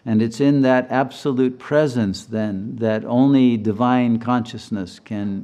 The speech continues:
can, uh, settle in the brain. It's that willingness to abide as pure presence that, that transforms everything. Okay? But the body can move.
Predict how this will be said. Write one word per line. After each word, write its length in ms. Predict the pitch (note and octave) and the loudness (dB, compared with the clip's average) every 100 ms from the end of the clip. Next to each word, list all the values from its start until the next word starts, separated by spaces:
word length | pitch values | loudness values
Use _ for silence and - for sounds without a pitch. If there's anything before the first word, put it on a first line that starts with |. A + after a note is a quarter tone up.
| F#2 | -10
can, 280 | G#2 G2+ F#2+ - - _ | -10 -10 -10 -18 -20 _
uh, 260 | - G2+ G#2 | -14 -10 -10
settle 500 | - - D3 C3 A2 | -10 2 4 4 2
in 160 | G#2+ G#2+ | 2 0
the 80 | |
brain. 500 | G2+ A#2 B2 G#2 E2 F2 _ - _ | 0 -2 0 -2 -6 -14 _ -20 _
It's 220 | - G#2 - | -14 -12 -6
that 320 | A#2 A#2+ B2+ | -2 -2 0
willingness 600 | B2+ C#3+ C#3+ C3 B2 - | 2 4 6 4 2 -2
to 180 | B2+ A2 | -2 0
abide 640 | G2 A#2 C3 C#3 C3 A2 A2 | 0 2 4 4 2 -2 -4
as 400 | A2+ B2+ C3+ A#2 - | -2 -2 -2 -6 -10
pure 340 | C3+ B2 B2 | -2 0 -2
presence 720 | B2 C3 B2 G#2+ G2 F#2+ - _ - _ _ | -2 -2 -2 -2 -6 -8 -14 _ -20 _ _
that, 400 | G#2+ G#2+ G#2+ - | -6 -6 -6 -6
that 240 | G#2+ A2 - | -8 -8 -8
transforms 800 | B2+ A2+ A2 - A#2 G#2+ G#2+ F#2+ | -2 0 -2 -4 -8 -4 -4 -6
everything. 500 | F#2+ G2 F#2 A2+ A2+ _ _ _ _ _ _ _ _ | -10 -12 -16 -18 -20 _ _ _ _ _ _ _ _
Okay? 220 | - G#2 A#2+ - | -12 -12 -14 -12
But 180 | A#2+ - | -10 -6
the 60 | G#2 | 0
body 320 | B2+ E3 D#3 | 2 4 2
can 200 | C3+ B2 | 2 2
move. 360 | A2+ F2 F2 | 2 0 -6